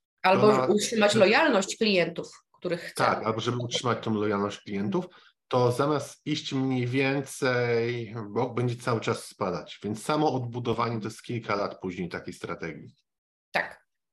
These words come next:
Speaker 1: zgadzam się. Aczkolwiek jest to pewna zmiana też mentalności. Tutaj wracamy do tego zalewu wiedzy i ofert. Jak powiedział fajnie, e, Joe Martin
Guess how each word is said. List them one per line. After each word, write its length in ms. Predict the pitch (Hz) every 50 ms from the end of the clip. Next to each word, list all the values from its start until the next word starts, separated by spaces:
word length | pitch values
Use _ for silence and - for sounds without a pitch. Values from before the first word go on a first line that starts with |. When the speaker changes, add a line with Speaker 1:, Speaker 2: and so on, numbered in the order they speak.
| _ _ -
Speaker 1:
zgadzam 440 | - 196 208 202 196 196 180 175 180
się. 240 | - 262 262 285 285 - - - - - - _ _
Aczkolwiek 440 | - - - - - 247 226 247 240
jest 160 | 247 247 247
to 80 | - 240
pewna 300 | 240 247 247 247 240 233
zmiana 340 | 202 220 233 233 226 226 214
też 220 | 220 220 208 -
mentalności. 640 | 220 220 214 208 208 208 214 214 214 - - 208 202
Tutaj 240 | - - - 208 202
wracamy 420 | 196 208 208 208 247 240 240 226
do 100 | 202 202
tego 260 | 196 - 220 196 196
zalewu 480 | 196 185 202 196 214 226 226 220 226 208
wiedzy 580 | 202 214 240 240 240 208 208 220 220 - - _ _ _ _ _ _ _ _ _ _ -
i 160 | 208 190 -
ofert. 540 | 180 180 175 - - - - - - - _ _ _ - - - - - - - - -
Jak 160 | - 202 202
powiedział 300 | - 226 240 240 247 233
fajnie, 680 | 233 233 233 233 240 240 233 220 220 214 208 208 - -
e, 180 | 170 190 196 190
Joe 100 | 214 220
Martin 580 | 220 220 220 214 208 - - 208 202 214 233 247